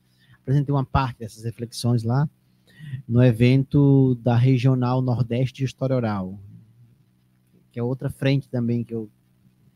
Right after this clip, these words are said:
enfim, que eu trabalho, faz entrevista, né, memória, desde o final da graduação. E aí fomos visitar o Quilombo Santa Rosa dos Pretos. Passamos um dia lá. Nossa, mar-, eu não sei qual o teu, não falaste.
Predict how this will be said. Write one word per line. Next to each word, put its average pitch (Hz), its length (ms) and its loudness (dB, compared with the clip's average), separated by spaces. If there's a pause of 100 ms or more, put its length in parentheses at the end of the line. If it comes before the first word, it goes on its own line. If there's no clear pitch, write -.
(260)
enfim, 104 260 -6
que 104 100 -16
eu - 20 -16
trabalho, 113 540 -2 (440)
faz 120 140 2
entrevista, 131 720 0
né, 113 120 -4
memória, 123 680 0 (720)
desde 123 240 2
o 143 40 -2
final 135 180 2
da 123 100 0
graduação. 120 600 -2 (560)
E 117 100 2
aí 120 60 6
fomos 135 220 6
visitar 139 600 4
o 139 100 4
Quilombo 139 760 2
Santa 139 420 -4
Rosa 135 260 2
dos 139 180 0
Pretos. 113 720 -2 (340)
Passamos 123 360 -2
um 147 100 2
dia 120 400 2
lá. 101 300 -8 (240)
Nossa, 104 340 -20
mar-, 113 260 -16
eu 135 80 -4
não 147 80 6
sei 147 160 2
qual 147 140 2
o 147 60 -6
teu, 123 280 -2
não 117 120 -6
falaste. 113 500 -10